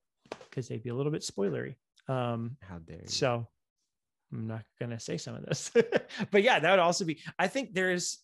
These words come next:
Speaker 1: there's a lot of directions that they can still go with stuff. It is interesting how the, you know, Sakamoto and stuff said that they are, uh, that they finished the Metroid storyline. And, and I'm sure that's true.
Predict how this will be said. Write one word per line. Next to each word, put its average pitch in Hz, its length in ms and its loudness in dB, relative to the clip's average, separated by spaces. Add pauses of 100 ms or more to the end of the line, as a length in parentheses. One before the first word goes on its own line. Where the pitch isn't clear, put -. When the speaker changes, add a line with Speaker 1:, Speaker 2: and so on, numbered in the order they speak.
Speaker 1:
there's 160 180 0
a 147 40 0
lot 147 240 4
of 139 60 -4
directions 135 560 -4
that 135 140 -6
they 135 100 0
can 127 160 -2
still 139 280 0
go 131 200 2
with 131 120 0
stuff. - 540 -4
It 196 100 6
is 320 160 4
interesting 175 880 0 (1500)
how 156 640 4 (140)
the, 139 760 0
you 151 120 -2
know, 139 40 0
Sakamoto 139 500 2
and 135 100 0
stuff 127 220 -4
said 131 560 0
that 123 220 -4
they 131 400 -4
are, 117 500 -6 (680)
uh, - 260 -6 (160)
that 135 80 -4
they 123 140 -4
finished 180 500 0
the 170 80 0
Metroid 160 400 2
storyline. 117 960 -2 (1300)
And, 175 340 2
and 185 140 2
I'm 185 80 2
sure 262 260 -2
that's 233 360 -2
true. 233 540 0